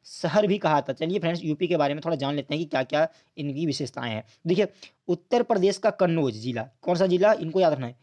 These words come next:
कन्नौज जिला जो है किसके लिए? इत्र के लिए मशहूर है। इत्र के लिए क्या है? मशहूर है। बस इसको याद रखना आपको, ये बहुत ही वीवीआई क्वेश्चन है फ्रेंड्स,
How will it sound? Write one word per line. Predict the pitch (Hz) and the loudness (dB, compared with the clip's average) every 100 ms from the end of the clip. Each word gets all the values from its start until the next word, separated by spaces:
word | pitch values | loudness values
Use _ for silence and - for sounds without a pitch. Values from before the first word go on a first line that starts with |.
| _ - | _ -2
कन्नौज | 175 190 226 | 0 2 2
जिला | 185 196 170 | 0 2 2
जो | 165 | 2
है | |
किसके | 190 185 - 190 | -2 -4 -2 0
लिए? | 190 - - - _ | 0 -2 -14 -20 _
इत्र | 233 240 220 | -8 -6 -2
के | 202 | 0
लिए | 190 | 2
मशहूर | 151 131 117 | 0 -2 -4
है। | 107 _ _ 202 | -6 _ _ -6
इत्र | 208 | -4
के | 208 202 | 0 2
लिए | 190 | 2
क्या | 185 | 4
है? | 160 214 226 - - | 4 2 0 -10 -10
मशहूर | 151 - 139 | -8 -4 -4
है। | 120 | -2
बस | 160 | -2
इसको | 151 - 151 | -4 -2 0
याद | 135 | 0
रखना | 135 143 | -2 -4
आपको, | 135 127 175 208 _ - | -4 -2 -4 -4 _ -8
ये | 143 | -4
बहुत | 135 156 | -2 -2
ही | 160 | -2
वीवीआई | 131 147 139 | 0 0 0
क्वेश्चन | 139 135 147 | -2 -6 -6
है | 131 | -6
फ्रेंड्स, | 127 139 170 | -4 -4 -4